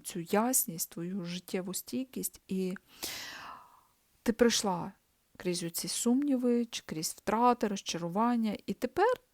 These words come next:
ти несеш в собі світло, ти несеш в собі мудрість, а, ти несеш в собі оце вміння цінувати себе. І твоє нове «я» — це таке поєднання зрілості,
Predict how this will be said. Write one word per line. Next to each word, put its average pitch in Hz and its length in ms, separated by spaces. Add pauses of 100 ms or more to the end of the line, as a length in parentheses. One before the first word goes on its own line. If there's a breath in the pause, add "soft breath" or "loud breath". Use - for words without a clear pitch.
ти 240 120
несеш 262 460
в - 40
собі 220 520
світло, 196 640
ти 180 180
несеш 175 360
в - 20
собі 202 280
мудрість, 190 880 (600 loud breath)
а, 160 500 (360)
ти 190 100
несеш 202 440
в - 40
собі 202 460
оце 202 340
вміння 214 460
цінувати 208 800
себе. 185 580 (380)
І - 60
твоє 247 320
нове 220 280
«я» — 285 320 (920)
це 196 140
таке - 200
поєднання 202 680
зрілості, 196 840